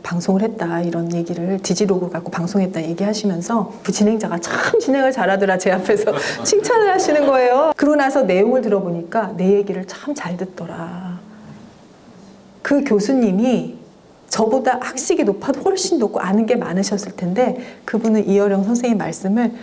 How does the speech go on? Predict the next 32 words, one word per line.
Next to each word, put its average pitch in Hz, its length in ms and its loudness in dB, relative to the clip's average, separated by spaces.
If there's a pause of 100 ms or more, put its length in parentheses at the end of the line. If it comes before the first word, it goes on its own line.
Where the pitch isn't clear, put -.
(280)
잘 - 540 -8
들으신 175 380 -2
겁니다. 175 540 -10 (420)
저는 247 340 2 (180)
다음 240 340 2
질문을 214 400 2
하려고 240 440 0
굉장히 202 400 2
선생님 226 340 0
말을 - 240 -6 (460)
막은 196 340 2
거고요. 180 640 0
저는 208 180 4
뭔가 202 320 2
제작진한테 226 520 2
보여주고 254 500 2
싶었던 202 400 -2
거죠. 175 500 -2
"나 170 120 -2
이렇게 170 260 -6
진행 190 260 2
잘할 175 300 -4
수 - 100 -10
있는 175 140 -4
사람이야." 185 580 -4 (400)
근데 214 300 2
그러고 202 240 2
나서 190 240 -2
굉장히 208 420 0
많이 175 240 -2
후회를 240 420 0
했고, 302 380 0